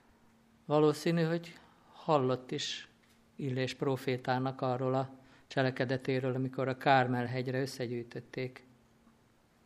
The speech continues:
az egész Izraelt, hogy döntsék el, hogy Bál az igaz Isten, vagy Izrael istene az igaz Isten. És ennek ellenére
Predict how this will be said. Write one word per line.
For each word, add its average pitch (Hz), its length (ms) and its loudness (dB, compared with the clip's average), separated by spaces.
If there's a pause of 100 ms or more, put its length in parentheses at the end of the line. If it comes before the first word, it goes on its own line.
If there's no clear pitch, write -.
(680)
az 143 80 -10
egész 127 340 -2
Izraelt, 123 560 -2
hogy 139 140 -6
döntsék 135 460 0
el, 127 160 -4
hogy 131 420 -8
Bál 143 300 0
az 180 180 -6 (180)
igaz 175 240 0
Isten, 131 500 -4 (680)
vagy 131 460 -4 (600)
Izrael 127 420 0
istene 123 400 -6
az 117 140 -8
igaz 123 240 -8
Isten. 127 420 -10 (1900)
És - 140 -10
ennek 160 340 2
ellenére 151 840 2